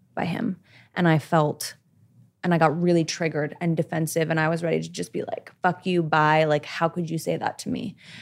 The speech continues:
And what I realized is when I was able to kind of get out of a reactive place and track it back was that because I had not expressed myself earlier and expressed boundaries or expressed feelings about a certain thing, I created the whole situation.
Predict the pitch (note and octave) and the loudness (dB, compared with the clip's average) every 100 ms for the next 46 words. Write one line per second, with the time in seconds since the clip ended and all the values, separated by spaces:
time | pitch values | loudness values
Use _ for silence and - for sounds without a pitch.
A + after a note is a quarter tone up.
0 | - - E3 D#3+ D#3 E3+ C4+ C4+ D#3 D#3 | -12 -2 2 6 6 6 6 6 6 6
1 | D#3 D#3 - _ _ _ E3+ D#3+ E3 D#3+ | 2 -4 -14 _ _ _ -6 0 2 2
2 | D#3 D#3+ - E3 E3+ F3 - E3 D#3+ E3 | 2 2 2 0 -2 -6 -4 -2 -2 0
3 | D#3 D#3+ D#3+ D#3+ D#3+ D#3+ D3+ - D#3 - | 0 0 -2 0 0 0 -2 -6 -10 -2
4 | A3 G3+ F3 - E3+ D#3 E3 D#3+ - E3 | 2 4 2 0 -4 -2 0 0 -2 -2
5 | E3+ F3+ E3+ - - - _ _ _ F3 | 2 2 2 -4 -12 -20 _ _ _ -4
6 | D#3 - - E3 E3+ - F3+ E3+ E3+ E3+ | 0 -2 -2 -8 -6 0 0 2 2 2
7 | F3 E3+ - - - E3 - F#3 E3 - | 2 0 -2 -6 -2 -2 -2 -4 -4 -2
8 | E3+ E3+ - E3+ E3+ F#3+ G#3 - F3+ D#3+ | -2 -2 -2 0 2 0 0 -2 -4 -4
9 | - E3 - E3 D3+ E3 F3 E3+ F3 - | -6 -6 -6 -2 0 0 0 -2 -2 -6
10 | - E3+ D3+ - E3 E3 F3 E3+ E3 E3+ | -4 -6 -6 -4 -2 0 -2 -2 -2 -2
11 | D#3 F3 - E3 - E3 F3 G#3 A3+ - | -2 -4 -2 -2 -2 -2 0 0 -2 -6
12 | - - - _ _ - D#3+ - F3 G#3 | -20 -20 -20 _ _ 2 2 2 4 6
13 | G3 E3 - - - - - - - - | 4 0 -6 -10 -8 -8 -6 -6 -8 -10
14 | - G3+ | -10 -10